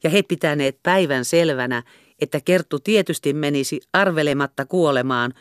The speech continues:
jos vaan vapauden asia olisi vaatinut. Kerttu antoi heidän luulla,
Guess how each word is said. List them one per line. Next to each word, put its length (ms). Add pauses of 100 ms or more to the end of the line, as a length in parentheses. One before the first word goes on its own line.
(220)
jos 220
vaan 220
vapauden 540
asia 360
olisi 380
vaatinut. 580 (2250)
Kerttu 560
antoi 460
heidän 340
luulla, 500